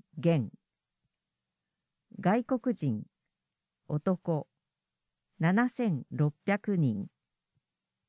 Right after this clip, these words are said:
四十人減。女。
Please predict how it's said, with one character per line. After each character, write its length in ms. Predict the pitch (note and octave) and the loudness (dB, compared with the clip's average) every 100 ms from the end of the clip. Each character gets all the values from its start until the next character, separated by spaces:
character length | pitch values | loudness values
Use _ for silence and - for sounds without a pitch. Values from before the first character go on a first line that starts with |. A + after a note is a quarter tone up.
| _ | _
四 260 | F#3 A#3+ B3 | 2 4 2
十 200 | B3+ A#3+ | 2 2
人 400 | E3 B2 G#2 - _ | 2 2 -2 -6 _
減。 300 | - E3 A#2+ - _ _ _ _ _ _ _ _ _ _ _ _ _ _ - | 0 2 2 -4 _ _ _ _ _ _ _ _ _ _ _ _ _ _ 0
女。 500 | E3 G3 G3 E3 | 2 4 4 2